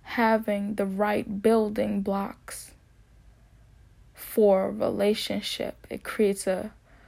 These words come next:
a weak foundation, a loss of values.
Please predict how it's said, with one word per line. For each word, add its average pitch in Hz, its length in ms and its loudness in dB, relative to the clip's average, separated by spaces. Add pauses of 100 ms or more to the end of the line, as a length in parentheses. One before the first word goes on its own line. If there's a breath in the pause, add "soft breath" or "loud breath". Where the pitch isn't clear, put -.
(220 soft breath)
a - 100 0
weak 233 340 0
foundation, - 1040 -2
a - 120 -6
loss 214 420 0
of - 160 -6
values. - 720 -6